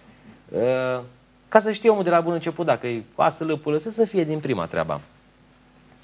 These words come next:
E, a, așa e și cu sal. Hai că salut, cu salul ăsta să mor eu, că și eu îl mai folosesc cu sal. Nu e problemă. Și eu și dintre astea. Dar asta cu bună, Dimi, Frumi, ă, e ca și cum, e, e exact echivalentul când spui la unul,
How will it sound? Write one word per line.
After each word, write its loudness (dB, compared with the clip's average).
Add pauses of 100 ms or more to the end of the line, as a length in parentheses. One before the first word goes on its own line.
(280)
E, 4
a, 2
așa 0
e 4
și -2
cu -6
sal. 2 (160)
Hai 4
că -4
salut, 0 (240)
cu -10
salul 2
ăsta 0
să -2
mor -2
eu, 0
că -10
și -8
eu -2
îl -8
mai -6
folosesc -12
cu -20
sal. -4 (220)
Nu -2
e 2
problemă. -6 (540)
Și 2
eu 2
și -6
dintre -4
astea. -4 (260)
Dar 6
asta 4
cu -10
bună, -2
Dimi, -4 (140)
Frumi, 2 (680)
ă, 4
e -2
ca 2
și -6
cum, -2
e, -2
e 0
exact 2
echivalentul 0
când -8
spui 2
la 2
unul, -2